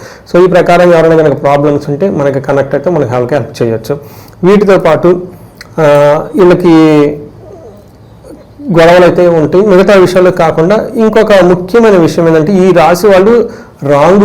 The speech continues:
డెసిషన్ తీసుకునే అవకాశం ఎక్కువగా ఉంది. పర్టికులర్గా ఆన్‌లైన్ ట్రాన్సాక్షన్ చేసేటప్పుడు,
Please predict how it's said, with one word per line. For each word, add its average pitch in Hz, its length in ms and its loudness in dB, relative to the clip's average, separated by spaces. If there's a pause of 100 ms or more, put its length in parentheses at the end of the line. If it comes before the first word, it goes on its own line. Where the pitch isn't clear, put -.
డెసిషన్ 156 460 0
తీసుకునే 139 280 -6
అవకాశం 123 380 -6
ఎక్కువగా 127 300 -6 (100)
ఉంది. 135 140 -10 (400)
పర్టికులర్గా 160 580 0 (160)
ఆన్‌లైన్ 151 380 0
ట్రాన్సాక్షన్ 135 600 -4
చేసేటప్పుడు, 131 580 -4